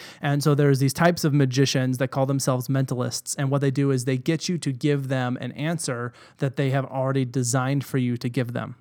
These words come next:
Okay. Basically, they're gonna tell you that they're, um, they are gonna, they're gonna tell you to, to think of something, and then they're gonna guess what you're thinking of. But while they were giving you instructions to think of something,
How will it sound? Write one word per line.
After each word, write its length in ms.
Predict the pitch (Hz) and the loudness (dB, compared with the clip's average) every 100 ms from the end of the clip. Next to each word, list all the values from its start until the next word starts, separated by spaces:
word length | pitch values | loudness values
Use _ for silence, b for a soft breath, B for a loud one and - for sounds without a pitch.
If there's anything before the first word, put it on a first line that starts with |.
| 139 | -8
Okay. 300 | - 135 123 147 | -6 -6 -6 -2
Basically, 420 | 160 170 190 170 | 2 4 4 4
they're 100 | 147 139 | 4 4
gonna 120 | 131 | 2
tell 200 | 147 143 | 2 2
you 80 | 131 | 2
that 200 | 127 127 | -2 -6
they're, 420 | 139 135 127 123 | -4 -2 -2 -2
um, 420 | 131 120 120 123 131 | -2 -2 -2 -6 -2
they 300 | 135 127 - | 0 0 -2
are 160 | 131 | -2
gonna, 140 | 131 127 - _ | -2 -4 -12 _
they're 100 | 147 | -2
gonna 120 | 143 135 | 0 2
tell 140 | 190 | 4
you 100 | 190 | 6
to, 200 | 143 131 | 4 2
to 140 | 123 131 | 0 -2
think 260 | 165 156 | 0 2
of 100 | 170 | 0
something, 380 | - 175 175 170 | 0 0 0 0
and 80 | 143 | 0
then 80 | 127 | 0
they're 80 | |
gonna 80 | 123 | 0
guess 260 | 123 127 - | 0 -2 -2
what 80 | 127 | -6
you're 100 | 127 | -2
thinking 360 | 156 - 131 | -4 -4 -4
of. 200 | 117 120 | -4 -2
But 140 | 147 127 | 0 2
while 200 | 139 147 170 | 2 4 4
they 100 | 156 | 4
were 100 | 139 | 4
giving 240 | 156 139 | 4 4
you 100 | 131 | 2
instructions 520 | 120 - 143 - 135 | 0 0 0 0 -2
to 80 | 131 | -2
think 200 | 131 147 | -4 -4
of 80 | 156 | -2
something, 360 | 180 165 202 | -4 -2 -6